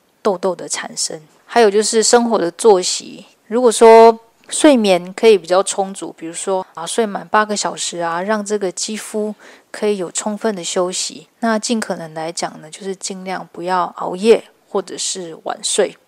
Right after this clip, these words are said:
那另外一个是跟我们平常居家的清洁会有关系，就是我们睡觉的这个枕头套啊，希望能够定期的清洗。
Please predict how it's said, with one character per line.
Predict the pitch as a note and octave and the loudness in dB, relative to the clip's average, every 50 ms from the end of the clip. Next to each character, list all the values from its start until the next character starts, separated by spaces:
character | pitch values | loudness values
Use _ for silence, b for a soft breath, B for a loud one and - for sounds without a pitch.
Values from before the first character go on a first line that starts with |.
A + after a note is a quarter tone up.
| _ _ _ | _ _ _
那 | - A#3+ B3 A#3 G#3+ A3 | 2 4 4 4 4 4
另 | A3 A#3 A3+ A3+ | 2 2 2 4
外 | A#3 A3 G#3 | 4 6 6
一 | G3 | 4
个 | F#3 F3+ F3+ | 2 -2 -4
是 | - - G#3+ G#3 - | -4 -4 -6 -6 -6
跟 | - G3+ G3 G3+ G3 | -6 -6 -6 -4 -8
我 | F3 D#3+ | -12 -12
们 | D#3 D#3+ D#3+ D#3+ D#3+ D#3+ D#3 E3 - | -12 -14 -16 -14 -14 -16 -20 -20 -20
平 | - F3 E3+ F3+ | -18 -16 -14 -12
常 | - - - - E3 E3 E3 - - | -12 -10 -10 -12 -14 -16 -20 -20 -14
居 | - - G3+ G3 | -12 -10 -10 -8
家 | F#3+ - G3+ F#3 F#3 | -6 -2 -2 -2 -2
的 | F#3+ G#3+ | -4 -6
清 | E3+ - - - F#3 F3 F3+ | -6 -6 -6 -6 -8 -10 -12
洁 | - F3+ E3+ E3 | -12 -12 -12 -12
会 | - - F#3 | -10 -8 -8
有 | E3+ D#3+ D3+ | -8 -8 -10
关 | D3 - D#3+ D#3 D3+ D#3 | -12 -12 -14 -14 -14 -14
系， | D3+ - - - D#3+ D#3 D#3+ - | -12 -12 -12 -14 -18 -20 -18 -12
就 | - A3+ G#3+ | -8 -8 -6
是 | G#3 - A3+ | -6 -4 -4
我 | G#3 F3 D#3 | -4 -4 -6
们 | D#3 D#3 D#3 D#3 D#3 D3+ _ | -8 -14 -16 -18 -18 _ _
睡 | - - - C4+ B3 A3 | -10 -4 2 4 4 4
觉 | G3 - A3 G#3+ G3+ | 4 2 2 4 4
的 | F#3 F3 E3+ | 2 0 -2
这 | - G3 G3 | -4 -6 -6
个 | G3 - - E3 D#3 _ | -4 -6 -6 -8 -8 _
枕 | - - - - - | -8 -8 -8 -8 -10
头 | - E3+ - | -12 -12 -10
套 | - - - G3 F3 | -10 -4 0 2 2
啊， | - - - - _ _ _ - | 2 0 -8 -14 _ _ _ -14
希 | - - - A3 | -12 -8 -4 -2
望 | G#3+ G#3 G#3 F#3+ | -2 -2 -2 -4
能 | E3+ E3+ | -8 -6
够 | - G3 F#3+ | -2 -2 -2
定 | G3 _ - C4 A3+ G3+ | -2 _ -6 -6 -6 -4
期 | F#3+ - - - E3+ | -4 -6 -8 -8 -10
的 | E3 E3 | -12 -8
清 | - - - F3+ F3 F3+ | -8 -8 -8 -10 -12 -10
洗。 | F#3 - - - - - | -8 -8 -8 -10 -12 -18